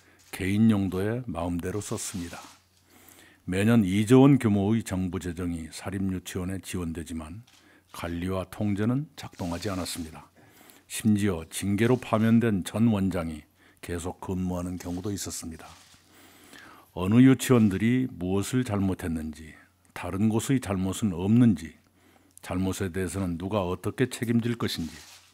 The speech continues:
앞으로는 어떻게 할 것인지 등등 국민들께서 아셔야 할 것은 모조리 알려드리는 것이 옳습니다. 교육부와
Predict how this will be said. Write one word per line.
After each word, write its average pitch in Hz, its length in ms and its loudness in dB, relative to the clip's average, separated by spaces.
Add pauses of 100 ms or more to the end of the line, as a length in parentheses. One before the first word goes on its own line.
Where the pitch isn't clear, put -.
(480)
앞으로는 131 560 2
어떻게 127 320 0
할 92 120 -2
것인지 85 440 -6
등등 90 540 -4 (720)
국민들께서 95 920 -2
아셔야 92 480 0
할 95 120 -4
것은 82 440 -10
모조리 95 480 -2 (220)
알려드리는 95 640 -6
것이 95 220 -6
옳습니다. 85 500 -8 (680)
교육부와 95 500 -4